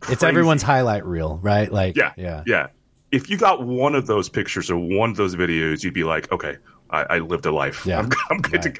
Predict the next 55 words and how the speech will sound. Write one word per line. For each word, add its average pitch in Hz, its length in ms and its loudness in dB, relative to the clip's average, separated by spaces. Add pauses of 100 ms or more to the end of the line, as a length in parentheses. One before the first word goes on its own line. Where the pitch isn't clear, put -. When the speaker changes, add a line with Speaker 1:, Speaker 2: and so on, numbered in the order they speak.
Speaker 2:
go." - 0 - (160)
Speaker 1:
Yeah. 87 400 -4 (140)
Speaker 2:
Uh, 117 420 6
anyway, 135 200 4
so - 120 -6
that 139 60 6
was 135 100 2
cool. 139 220 0 (200)
And 139 160 2
then, 151 200 4
um, 131 420 4 (300)
Speaker 1:
You 139 160 4
started, 151 340 2
Speaker 2:
I 135 60 4
Speaker 1:
I'm, 135 60 2
Speaker 2:
put - 100 2
Speaker 1:
I'm 208 80 6
Speaker 2:
on 196 40 4
Speaker 1:
excited 120 300 2
for 95 80 -8
this. 87 180 -4
I, 95 80 -2 (100)
I've 98 140 0
been 101 120 2
watching 92 320 0
this 78 160 -4
too. 76 180 -6 (680)
Speaker 2:
I 143 60 4
put 196 200 4
on 190 120 6
True - 160 -8
Detective, 131 760 -2
uh, 90 220 4
for 98 140 -6
the - 60 -8
family. 104 220 0
I 101 120 2
haven't, 151 320 0 (340)
so - 160 -4
I 151 120 4
started 220 260 2
watching 165 400 0
the 123 60 2
new 131 180 2
season, 92 540 0 (280)
but 110 220 0
actually 131 380 2
my, 117 180 2 (140)
my 110 200 -2 (200)
parents 175 340 -4
hadn't 123 240 -2
seen 135 340 -4
it 92 140 -6
at 87 160 -6
all. 82 340 -2